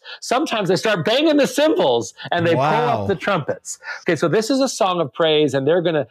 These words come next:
Speaker 1: they're gonna go for it. Uh, once again, I'll jump around some, but this is sixty-two. Let's do verses one and two.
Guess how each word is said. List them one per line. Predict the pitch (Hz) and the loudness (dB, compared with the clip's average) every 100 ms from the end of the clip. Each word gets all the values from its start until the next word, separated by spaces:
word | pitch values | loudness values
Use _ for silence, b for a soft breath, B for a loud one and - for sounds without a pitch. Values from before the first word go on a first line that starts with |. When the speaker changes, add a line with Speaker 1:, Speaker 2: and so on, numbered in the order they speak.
| b | b
Speaker 1:
they're | 156 190 | 0 2
gonna | 196 175 | 2 0
go | 143 151 143 | 2 2 2
for | - 107 92 | 2 2 2
it. | - _ _ b | -2 _ _ b
Uh, | 120 127 | -6 0
once | 147 147 | 0 0
again, | 170 165 | 0 0
I'll | |
jump | 147 156 151 | 2 0 0
around | 156 151 131 120 | 2 2 2 -2
some, | - 107 | -4 -4
but | 123 | -4
this | 120 | -6
is | 151 | -4
sixty-two. | - 160 - 156 156 | -2 -2 -2 -2 2
Let's | 135 127 | 2 2
do | 135 | 0
verses | 120 127 139 | 0 0 -2
one | 117 131 | 0 0
and | 127 | -2
two. | - 113 92 | -2 -4 -4